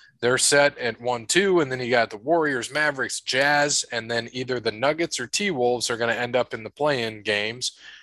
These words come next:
And then you got the, uh, the Clippers at eight. They're s-, they're gonna be stuck at eight.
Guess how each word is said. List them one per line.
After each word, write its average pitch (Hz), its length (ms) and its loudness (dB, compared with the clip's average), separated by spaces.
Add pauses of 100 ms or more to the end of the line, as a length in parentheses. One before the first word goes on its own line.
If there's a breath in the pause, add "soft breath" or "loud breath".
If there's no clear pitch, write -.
(220 loud breath)
And 110 160 0
then 113 120 0
you 113 120 -4
got 113 260 4
the, 107 560 2
uh, 107 240 0
the 101 240 0
Clippers - 460 0
at 113 180 -4
eight. 165 300 0
They're 120 120 -6
s-, - 240 -6
they're 120 120 -2
gonna 117 160 -4
be 101 80 -4
stuck - 400 0
at 143 60 -4
eight. 147 280 0